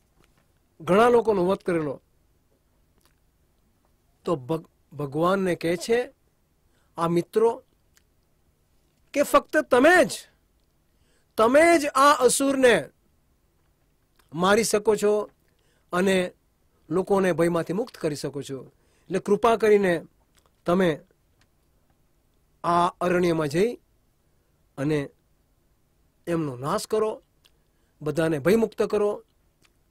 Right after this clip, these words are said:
ત્યાં આગળ કોઈ પણ જઈ શકતું નથી, કોઈ પશુ પણ જઈ શકતું નથી.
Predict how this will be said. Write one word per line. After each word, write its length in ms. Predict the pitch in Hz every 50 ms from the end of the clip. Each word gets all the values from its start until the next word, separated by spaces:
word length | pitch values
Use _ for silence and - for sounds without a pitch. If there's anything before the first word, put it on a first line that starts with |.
| _ _ _ _ _ _ _ _ _ _
ત્યાં 240 | _ 185 185 185 185
આગળ 280 | 180 160 170 175 170 165
કોઈ 240 | - - 226 277
પણ 200 | 277 - 233 196
જઈ 140 | 165 165 165
શકતું 320 | 151 - 156 - - 156 151
નથી, 400 | 147 143 147 139 127 139 - _ _ _ _ _ _ _ _ _ _ _ _ _
કોઈ 180 | - 233 247 254
પશુ 300 | 240 247 - - 311 311
પણ 140 | 311 285
જઈ 140 | 226 214 208
શકતું 300 | - 190 180 - - 165
નથી. 340 | 160 151 - 135 127 -